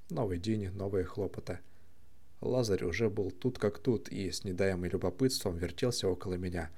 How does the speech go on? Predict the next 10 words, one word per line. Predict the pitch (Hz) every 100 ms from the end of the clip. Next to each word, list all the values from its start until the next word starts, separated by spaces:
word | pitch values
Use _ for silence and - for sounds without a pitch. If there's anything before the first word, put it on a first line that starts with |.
| - - -
пока | 87 123
я | 113 87
умывался | 87 85 95 107 - 92
за | 92
палатками. | - 92 87 - 95 82 - - - - - - - - - -
Бургомистр | 107 110 120 147 - 98
однажды | 95 120 117 117
рассказывал | 107 - 131 123 110 92
мне, | 92 90
что | - - 90